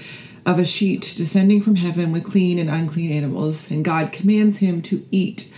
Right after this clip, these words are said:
to eat all of them, to clean, cook every animal on that sheet and to eat it. And so, what is it? What's the deal? Why is Peter so concerned about not eating unclean things?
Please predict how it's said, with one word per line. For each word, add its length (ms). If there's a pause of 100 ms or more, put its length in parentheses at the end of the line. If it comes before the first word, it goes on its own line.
(720)
to 260
eat 160
all 200
of 120
them, 180
to 80
clean, 520
cook 380
every 320
animal 260
on 160
that 160
sheet 420
and 160
to 180
eat 140
it. 320 (1120)
And 180
so, 400 (440)
what 440
is 180
it? 200
What's 240
the 60
deal? 260
Why 220
is 140
Peter 300
so 220
concerned 500
about 380
not 300
eating 500
unclean 600
things? 520